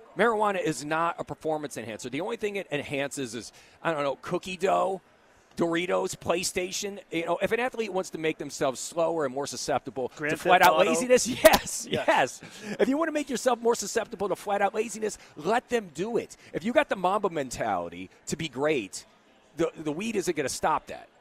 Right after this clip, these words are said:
Speaker 1: You're still gonna be driven to be great.
Speaker 2: All right.
Speaker 1: So that's the first one. E S P N Las Vegas, throw the flag, Gooch Willie, down here at the Golden Circle Sportsbook. And, uh, I'm throwing the flag at quarterbacks.
Speaker 2: This was
Speaker 1: That
Speaker 2: an interesting one.
Speaker 1: This, this is the thing, okay, because we talk-, we talked about Derek Carr,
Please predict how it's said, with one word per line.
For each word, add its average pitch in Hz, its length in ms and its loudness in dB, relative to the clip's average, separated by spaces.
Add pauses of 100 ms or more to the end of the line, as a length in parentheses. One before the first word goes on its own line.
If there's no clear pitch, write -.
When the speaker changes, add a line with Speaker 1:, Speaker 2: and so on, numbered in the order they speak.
Speaker 1:
You're 170 180 -6
still 226 320 2
gonna 175 200 0
be 139 100 -10
driven 127 420 -2
to 95 60 -10
be 101 140 -12
great. 101 420 -10 (100)
Speaker 2:
All 127 80 -8
right. 135 240 -14
Speaker 1:
So - 80 0
that's 156 180 8
the 156 60 -10
first 139 300 -4
one. 113 120 -6
E - 140 -2
S 196 120 -2
P 180 140 -4
N 170 140 -4
Las 156 220 2
Vegas, 135 360 -2
throw 139 160 -4
the 107 80 -6
flag, 113 360 0
Gooch 120 260 -8
Willie, 107 260 -2 (260)
down 104 180 -4
here 104 120 -4
at 98 80 -4
the 104 60 -14
Golden 101 300 -10
Circle 107 320 -8
Sportsbook. 104 640 -10 (340)
And, 147 240 -2
uh, 156 460 4
I'm 277 160 -4
throwing 277 300 -2
the 185 60 -6
flag 165 520 0 (100)
at 139 160 -4
quarterbacks. 127 880 -6 (360)
Speaker 2:
This - 160 -6
was 202 140 0
Speaker 1:
That 151 60 -6
Speaker 2:
an 139 80 -4
interesting 113 400 -12
one. 214 80 -18
Speaker 1:
This, 254 100 -4
this 285 120 -6
is 277 80 -4
the 285 120 0
thing, 120 320 0
okay, 147 240 2 (280)
because 220 280 0
we 220 80 -6
talk-, - 320 -8
we 220 80 -10
talked 262 260 -2
about 254 220 2
Derek 202 240 2
Carr, 185 180 6